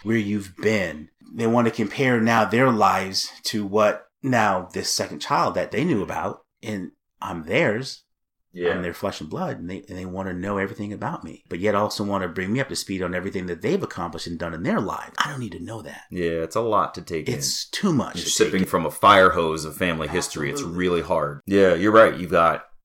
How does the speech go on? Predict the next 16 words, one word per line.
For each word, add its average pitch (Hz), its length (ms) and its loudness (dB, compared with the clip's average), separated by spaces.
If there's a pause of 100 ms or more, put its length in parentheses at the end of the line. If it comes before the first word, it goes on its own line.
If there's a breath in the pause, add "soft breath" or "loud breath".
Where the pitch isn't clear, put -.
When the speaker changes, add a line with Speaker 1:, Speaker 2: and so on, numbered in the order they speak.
(120)
Speaker 2:
your 82 280 -4
own 92 360 0
family, 80 600 0
wife, 85 520 0 (140)
two 113 180 0
kids, - 600 -4 (400)
job, 80 560 4 (120)
your 95 300 0
existing 104 640 0
life. 76 340 -2
Speaker 1:
My 90 120 -8
existing 92 460 -2
Speaker 2:
And 95 60 0
Speaker 1:
life. 85 160 0
Speaker 2:
you've 90 140 -2
literally 110 800 4